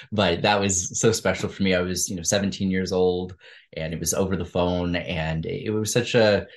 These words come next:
surreal moment being a fan of somebody, but to be able to connect to that human level beyond the public figure, which I think really did act as a precursor for what we saw in the over two hundred celebrity readings on Hollywood Medium. You know, we had a lot of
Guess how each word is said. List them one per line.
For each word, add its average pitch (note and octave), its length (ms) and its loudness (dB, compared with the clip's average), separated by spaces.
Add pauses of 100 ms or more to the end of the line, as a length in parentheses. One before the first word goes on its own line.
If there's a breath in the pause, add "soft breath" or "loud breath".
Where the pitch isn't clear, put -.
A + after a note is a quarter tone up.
(120)
surreal A#2+ 360 4
moment G2 260 2
being F#2+ 200 -2
a - 20 -4
fan F2+ 240 -4
of F2+ 100 -8
somebody, F2 340 -2
but E2 180 -6
to - 120 -8
be F#2 100 -2
able F2 200 -2
to - 180 -6
connect - 540 -4 (500 loud breath)
to - 140 -4
that F2+ 220 2
human F#2 640 0
level F2 500 0
beyond F#2 340 0
the F2 60 -4
public E2+ 360 -6
figure, G#2+ 460 -2
which A2 200 0
I G2+ 60 2
think G2+ 300 -2 (160)
really G2+ 240 0
did F2+ 140 0
act E2+ 220 0
as E2 80 -10
a E2 40 -10
precursor E2+ 540 -6
for - 140 -8
what E2+ 140 0
we F2+ 80 -2
saw E2+ 280 2
in E2+ 80 -4
the E2 100 -4
over F2 220 -4
two F2+ 200 -6
hundred F2 360 -4
celebrity E2+ 380 -2
readings E2+ 440 -4
on F2+ 80 -4
Hollywood F#2+ 320 0
Medium. G#2 400 -2
You F#2 120 -4
know, F2+ 40 -4
we F2+ 60 -6
had G2 140 2
a F#2+ 40 4
lot F2+ 220 2
of F2 180 -6